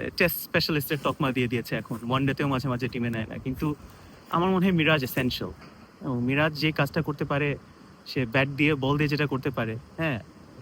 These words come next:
he is a special kind of talent। তো জানি না, আমি আশা করবো ভবিষ্যতে টিম ম্যানেজমেন্ট চিন্তা করবেন যে ওয়ার্ল্ড কাপের জন্য মিরাজকে নেওয়া যায় কিনা, কারণ ওই জায়গাটায় আমাদের, এই যে আমাদের কেন, আহ, চারজন বোলার নিয়ে খেলতে হচ্ছে, কারণ ওই ব্যাটিংয়ে, উম,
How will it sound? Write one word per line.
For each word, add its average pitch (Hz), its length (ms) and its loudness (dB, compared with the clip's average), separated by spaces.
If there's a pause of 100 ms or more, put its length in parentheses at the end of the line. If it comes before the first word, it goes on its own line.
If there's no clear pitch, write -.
(120)
he 151 280 2
is 180 40 2
a 175 60 4
special 165 320 0
kind 143 140 0
of 120 80 -2
talent। 104 320 -4
তো - 80 -8
জানি 196 240 0
না, 175 140 0 (460)
আমি 160 180 0
আশা 156 180 0
করবো 160 200 0
ভবিষ্যতে 147 420 0
টিম 143 160 0
ম্যানেজমেন্ট 135 440 0 (640)
চিন্তা 151 240 0
করবেন 135 300 0
যে 127 200 0
ওয়ার্ল্ড 127 240 0
কাপের 135 220 -2
জন্য 127 220 0
মিরাজকে 120 360 -2
নেওয়া 117 140 -2
যায় 117 160 -4
কিনা, 120 180 -4
কারণ 143 240 -2
ওই 190 140 0
জায়গাটায় 180 340 4
আমাদের, 135 340 0
এই 151 140 0
যে 180 120 2
আমাদের 170 320 2
কেন, 175 180 0
আহ, 165 160 -2 (600)
চারজন 135 480 0 (100)
বোলার 131 280 0
নিয়ে 123 100 0
খেলতে 117 280 -4
হচ্ছে, - 280 -8 (200)
কারণ 131 180 0
ওই 131 300 0 (260)
ব্যাটিংয়ে, 143 540 2 (580)
উম, 127 480 -8